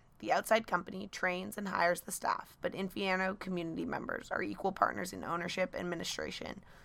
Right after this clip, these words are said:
and future planning for the lodge. The agreement states that after twenty years, the community will have full ownership of the lodge, and they can choose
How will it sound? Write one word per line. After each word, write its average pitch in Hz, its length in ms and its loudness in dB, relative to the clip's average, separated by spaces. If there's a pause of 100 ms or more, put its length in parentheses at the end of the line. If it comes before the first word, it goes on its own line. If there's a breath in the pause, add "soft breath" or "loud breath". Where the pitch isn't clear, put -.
(200 loud breath)
and 185 120 -2
future 185 300 -2
planning - 340 -4
for - 100 -12
the 50 100 -6
lodge. - 460 -4 (420 soft breath)
The 208 100 -2
agreement 208 440 -2
states - 320 -2
that 185 120 8
after 175 220 6
twenty 185 340 -4
years, 185 340 -2
the - 120 -14
community 190 380 -6
will 180 140 4
have 180 120 4 (120)
full 190 180 4
ownership 180 460 -2
of - 100 -4
the - 60 -8
lodge, - 480 -6 (400 soft breath)
and 196 120 -2
they 190 120 0
can 208 200 -6
choose 175 720 -4